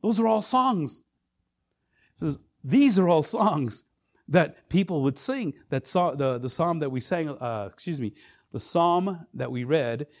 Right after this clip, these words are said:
just a little bit ago, Psalm one twenty-two. Um, a so-, it's called a song of ascent.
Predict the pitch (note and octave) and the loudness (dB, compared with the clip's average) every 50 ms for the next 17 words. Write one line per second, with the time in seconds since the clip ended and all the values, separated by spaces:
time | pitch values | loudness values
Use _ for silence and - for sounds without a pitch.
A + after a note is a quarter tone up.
0 | _ _ - D3 C3+ - - C#3+ C3+ D3 D3+ D3+ D#3+ D#3 C3+ A#2+ A2+ G#2+ G#2+ C3+ | _ _ -6 -4 -2 -2 -2 0 0 2 2 0 -2 -2 -4 -2 -4 -4 -4 -4
1 | E3 D3 _ _ _ _ _ _ _ _ _ _ _ _ - - _ - - - | -6 -10 _ _ _ _ _ _ _ _ _ _ _ _ -20 -20 _ -10 -6 -6
2 | C#3 B2 B2+ C3 A#2+ - - C#3 C3 B2 - G#3 G3+ C#3 - - _ _ _ _ | -4 -2 -2 -4 -4 -4 -4 -4 -4 -2 -2 -2 -2 -2 -4 -8 _ _ _ _
3 | _ _ _ _ - - _ _ _ _ _ _ _ _ _ _ _ _ _ _ | _ _ _ _ -20 -20 _ _ _ _ _ _ _ _ _ _ _ _ _ _
4 | _ _ _ - - - - - - - _ - C3 B2+ B2+ B2 A#2+ A2+ G#2+ - | _ _ _ -18 -14 -14 -14 -14 -14 -14 _ -2 2 2 4 4 2 0 -2 -8
5 | _ _ _ _ _ _ _ _ _ _ _ _ _ _ _ - - _ - C#3 | _ _ _ _ _ _ _ _ _ _ _ _ _ _ _ -20 -14 _ -2 2
6 | C3+ - - F3 D3 D3+ A#2 - - F3 F3 F3 - D#3 C#3 - C3+ A2+ A2 A2 | 2 4 4 2 2 0 -2 0 2 2 2 2 2 -2 -2 -2 -2 -2 -2 -2
7 | A#2+ C#3 D#3 F3 - - A3+ A3+ - - - - - | -4 -6 -4 -4 -2 0 0 0 -2 -2 -6 -14 -18